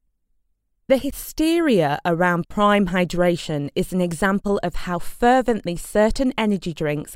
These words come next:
are now thirsted after. On the fourth of January, twenty twenty-two, the drink was launched during an Instagram broadcast featuring K S I and Paul, two social media stars who had previously made much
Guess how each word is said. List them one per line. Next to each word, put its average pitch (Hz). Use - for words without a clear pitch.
are 185
now 170
thirsted 185
after. 135
On 226
the 311
fourth 254
of 214
January, 190
twenty 190
twenty-two, 175
the 202
drink 233
was 233
launched 220
during 180
an 175
Instagram 220
broadcast 202
featuring 170
K 277
S 285
I 160
and 175
Paul, 147
two 220
social 208
media 185
stars 170
who 170
had 160
previously 214
made 165
much 180